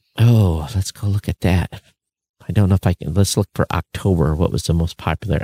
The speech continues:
episode in October? Oh, by far was the October seventh edition of the New Media Show was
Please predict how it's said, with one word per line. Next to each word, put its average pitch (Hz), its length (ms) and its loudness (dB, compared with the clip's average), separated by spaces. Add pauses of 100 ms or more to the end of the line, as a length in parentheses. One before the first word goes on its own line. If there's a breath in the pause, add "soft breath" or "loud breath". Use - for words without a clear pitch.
episode - 420 -4
in - 160 -4
October? - 920 -2 (1300)
Oh, 98 240 2
by 87 200 -4
far 90 680 0
was 85 580 -2 (100)
the 85 640 -4 (420)
October 123 500 0
seventh - 960 -2 (540)
edition 90 760 0 (580)
of 92 140 -4
the 92 100 -2
New 90 120 -2
Media 87 280 0
Show 82 640 -2 (880)
was 87 320 0